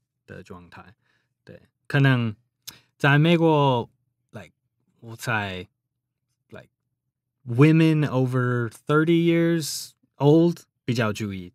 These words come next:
这，这个事情，但是年轻人、大学生，还有大部分的男生，啊，不，不在乎，平-，平常不会像他们的，的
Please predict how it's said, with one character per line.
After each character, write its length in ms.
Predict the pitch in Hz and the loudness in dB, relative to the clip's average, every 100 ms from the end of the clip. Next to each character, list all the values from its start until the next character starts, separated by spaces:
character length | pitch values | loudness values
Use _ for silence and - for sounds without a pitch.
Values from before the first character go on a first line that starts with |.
| _ | _
这， 120 | 101 | -18
这 200 | - 95 | -14 -16
个 120 | 90 | -16
事 120 | - 90 | -20 -20
情， 160 | 82 87 | -20 -12
但 160 | 110 | -12
是 220 | 104 104 90 _ _ _ _ | -10 -12 -14 _ _ _ _
年 240 | - 139 139 | 2 6 6
轻 240 | 143 135 | 4 2
人、 460 | 120 113 110 104 104 _ _ | 2 0 -2 -6 -10 _ _
大 160 | 120 110 | -2 -2
学 180 | 110 101 | -4 -10
生， 320 | 110 98 92 | -8 -10 -10
还 100 | 107 | -10
有 100 | 95 | -10
大 160 | 104 104 | -8 -10
部 100 | 101 | -10
分 180 | 101 | -12
的 100 | 92 | -14
男 220 | 90 90 90 | -14 -16 -16
生， 360 | 98 80 82 _ _ _ | -18 -20 -20 _ _ _
啊， 100 | - _ _ _ | -20 _ _ _
不， 120 | 101 - _ | -16 -16 _
不 100 | 104 | -14
在 220 | 98 85 | -12 -14
乎， 180 | - 87 101 _ _ | -16 -20 -20 _ _
平-， 180 | 123 104 | -8 -6
平 160 | 123 | -6
常 160 | 104 92 | -8 -10
不 140 | 95 | -18
会 160 | 90 90 | -20 -18
像 260 | - 87 82 | -18 -20 -20
他 140 | 92 | -20
们 180 | 90 87 | -20 -20
的， 180 | 85 80 _ _ _ _ _ _ | -20 _ _ _ _ _ _ _
的 280 | 98 80 | -20 -20